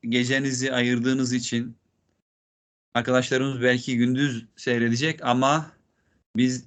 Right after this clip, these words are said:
birimiz arkadaşlar yıldızların şairi,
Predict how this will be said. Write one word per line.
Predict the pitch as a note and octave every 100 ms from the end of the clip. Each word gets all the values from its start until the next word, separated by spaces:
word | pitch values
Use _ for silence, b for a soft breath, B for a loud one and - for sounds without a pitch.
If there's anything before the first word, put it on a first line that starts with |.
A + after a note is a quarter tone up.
| -
birimiz | A2+ C3 C3 B2 D3
arkadaşlar | C#3 A#2+ A#2+ A#2 A#2 A2+
yıldızların | A2 A2 A#2+ A2+ A#2 B2+ C3+
şairi, | - B2 A2+ A2 A2+ D3+ -